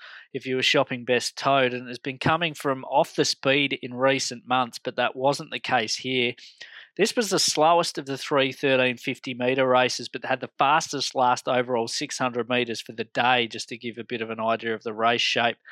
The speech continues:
It meant there were some real sectional stars in the race and horses that were in the market, such as Wardell and Anita Rain, need to be forgiven here as they were just too far back, and I think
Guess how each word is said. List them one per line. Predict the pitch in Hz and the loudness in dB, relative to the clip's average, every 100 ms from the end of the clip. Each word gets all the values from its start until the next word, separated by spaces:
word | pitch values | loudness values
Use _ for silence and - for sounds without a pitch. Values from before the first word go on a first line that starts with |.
| - - - _ | -18 -18 -20 _
It | 135 | -4
meant | 151 196 - | 0 0 2
there | 160 | 2
were | 147 | 2
some | - 139 | -2 -2
real | 151 151 | 0 2
sectional | - 147 - 143 123 | 2 0 0 -4 -4
stars | - 127 127 131 131 | 0 4 6 4 2
in | 123 | -2
the | 120 | 0
race | 120 123 123 - - - - - - | 4 4 4 0 -6 -12 -20 -18 -8
and | 123 | -4
horses | 131 143 143 139 123 | 2 2 2 0 -2
that | 123 | -4
were | 131 127 | -2 0
in | 135 | 0
the | 131 | 0
market, | 123 123 123 135 - | 2 2 0 -4 -4
such | 135 131 | -4 -2
as | 120 117 | -4 -6
Wardell | 123 135 127 120 123 131 127 123 | 0 2 2 4 4 6 4 2
and | 123 | 0
Anita | 131 127 131 123 120 | -4 0 0 2 2
Rain, | 123 127 127 131 | 4 4 2 0
need | 143 135 | -2 -2
to | |
be | 139 120 | -6 -6
forgiven | 123 - 123 123 | -6 -4 -4 -4
here | 120 123 117 | -2 0 0
as | 107 | 0
they | |
were | 117 | -2
just | 107 120 - | -2 -6 -8
too | - 131 107 | -6 -6 -4
far | 117 110 110 | -2 -2 0
back, | 131 117 120 - | 2 2 0 -4
and | 113 _ - - - | -12 _ -20 -16 -12
I | - | -6
think | 139 127 | -4 -4